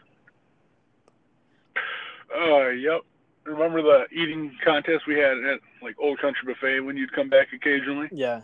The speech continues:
Speaker 2: it didn't work out well for me.
Speaker 1: Hmm, nope. <laughs>
Speaker 2: So, and
Speaker 1: Oh,
Speaker 2: then,
Speaker 1: that's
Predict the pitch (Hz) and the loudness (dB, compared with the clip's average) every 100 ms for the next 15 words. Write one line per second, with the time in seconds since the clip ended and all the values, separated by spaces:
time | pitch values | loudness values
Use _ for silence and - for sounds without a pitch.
0 | 117 160 139 135 127 131 135 123 113 123 | -12 -10 -8 -6 -6 -6 -6 -6 -8 -10
1 | 113 - 117 117 - _ _ _ _ _ | -12 -14 -14 -14 -18 _ _ _ _ _
2 | _ _ _ _ _ _ - - 120 95 | _ _ _ _ _ _ -18 -16 -14 -16
3 | 90 117 - _ _ _ - - - - | -10 -10 -10 _ _ _ -6 -4 -2 -2
4 | - - 143 - - _ _ _ _ - | -4 -6 -10 -12 -16 _ _ _ _ -6
5 | - - 170 147 135 - 143 139 127 120 | -6 0 4 4 2 2 4 6 4 0
6 | 123 | -2